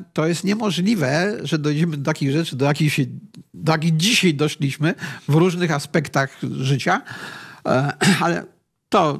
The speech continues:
na inną okazję, bo to bardziej kwestia intelektualna, filozoficzna, polityczno-prawna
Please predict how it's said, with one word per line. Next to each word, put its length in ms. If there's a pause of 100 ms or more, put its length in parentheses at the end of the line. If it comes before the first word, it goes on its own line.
na 240
inną 260
okazję, 380
bo 120
to 160
bardziej 400
kwestia 600
intelektualna, 760
filozoficzna, 1300
polityczno-prawna 1800